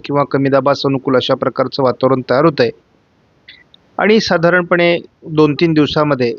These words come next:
यामधून कमी दाबाची निर्मिती होईल, असा एक प्राथमिक अंदाज आहे. महाराष्ट्रामध्ये निरभ्र आकाश असून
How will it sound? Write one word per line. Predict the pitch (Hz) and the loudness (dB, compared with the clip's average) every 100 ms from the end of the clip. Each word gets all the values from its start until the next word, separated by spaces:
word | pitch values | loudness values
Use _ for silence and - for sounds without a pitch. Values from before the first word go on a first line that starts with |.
| - _ _ - | -12 _ _ 0
यामधून | 156 151 151 151 156 | 2 2 2 0 0
कमी | 147 135 | 0 0
दाबाची | 135 139 143 - | 2 2 0 -2
निर्मिती | 143 135 131 147 | -2 0 0 2
होईल, | 160 151 107 - _ _ _ _ - - _ - | 2 2 0 -8 _ _ _ _ -20 -20 _ -16
असा | - - | -6 -2
एक | 175 - | -2 0
प्राथमिक | 147 139 160 160 | -2 0 0 2
अंदाज | 147 120 107 101 | 0 0 -4 -6
आहे. | - - _ _ _ - - - - - - - | -12 -16 _ _ _ -12 -8 -10 -12 -20 -12 -2
महाराष्ट्रामध्ये | 147 147 160 - 175 165 160 | 0 0 0 0 0 2 2
निरभ्र | 165 156 156 151 | 4 2 2 2
आकाश | 147 151 147 160 | 0 0 0 0
असून | 143 - 160 160 | -4 -2 -2 -2